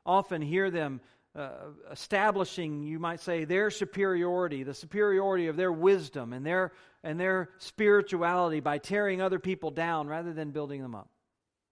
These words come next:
Tearing other people down to build themselves up. It's a glaring lack of a willingness to admit one's fault.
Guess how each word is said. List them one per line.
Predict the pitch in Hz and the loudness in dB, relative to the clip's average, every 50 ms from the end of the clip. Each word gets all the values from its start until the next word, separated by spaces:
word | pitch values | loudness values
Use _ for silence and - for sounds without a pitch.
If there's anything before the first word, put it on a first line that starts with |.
| _ _ _ _ _ _ _ _ _ - | _ _ _ _ _ _ _ _ _ -2
Tearing | - 240 262 254 247 | 0 0 2 2 2
other | 247 240 | 0 0
people | 220 247 240 202 202 | 0 -2 -4 -2 0
down | 175 202 220 226 220 | 0 2 2 2 2
to | 196 180 | 0 0
build | 156 190 220 214 180 | 2 2 2 2 0
themselves | 196 175 - - 262 262 269 240 175 | -2 -4 -2 0 0 0 0 0 -2
up. | 147 120 87 - _ _ _ _ _ _ _ _ _ _ _ _ _ _ _ _ _ _ _ _ _ _ _ _ _ _ _ _ _ _ _ _ _ _ _ _ _ _ _ _ _ _ _ _ _ _ _ _ _ _ _ _ _ _ _ _ _ _ _ _ _ _ _ _ | -4 -8 -8 -10 _ _ _ _ _ _ _ _ _ _ _ _ _ _ _ _ _ _ _ _ _ _ _ _ _ _ _ _ _ _ _ _ _ _ _ _ _ _ _ _ _ _ _ _ _ _ _ _ _ _ _ _ _ _ _ _ _ _ _ _ _ _ _ _
It's | _ - 123 | _ -20 -14
a | 131 | -10
glaring | 139 160 165 170 160 151 139 139 | -8 -6 -6 -6 -6 -8 -6 -4
lack | 147 151 151 147 139 - | -4 -2 -2 -4 -6 -8
of | 135 117 | -10 -10
a | 120 123 | -10 -8
willingness | 123 131 156 156 151 139 127 123 117 104 - - | -6 -6 -6 -4 -4 -6 -8 -10 -12 -12 -14 -16
to | - 127 120 | -14 -12 -12
admit | 113 110 127 135 139 - | -10 -10 -10 -10 -10 -12
one's | 131 127 120 117 110 - | -12 -14 -12 -14 -14 -12
fault. | - 127 113 98 - - | -8 -8 -8 -8 -10 -16